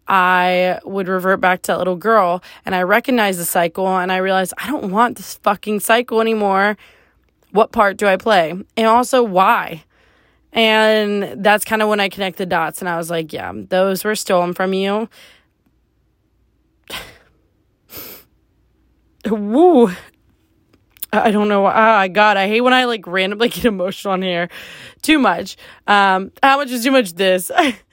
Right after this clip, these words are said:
But, yeah, they were stolen from me,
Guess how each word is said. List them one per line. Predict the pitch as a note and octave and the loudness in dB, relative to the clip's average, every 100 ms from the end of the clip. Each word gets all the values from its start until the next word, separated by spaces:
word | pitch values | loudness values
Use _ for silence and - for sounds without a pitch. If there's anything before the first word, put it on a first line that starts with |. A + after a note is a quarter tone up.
| - - - - | -20 -20 -20 -4
But, | A3 G#3+ G3+ - _ _ _ - | 0 2 0 -4 _ _ _ -8
yeah, | G#3+ B3+ G#3+ | 0 2 0
they | G3 | -2
were | G#3+ A3 | -4 -4
stolen | - B3 A#3+ | -2 -2 -2
from | G#3+ E3+ | -4 -10
me, | E3 E3+ | -10 -10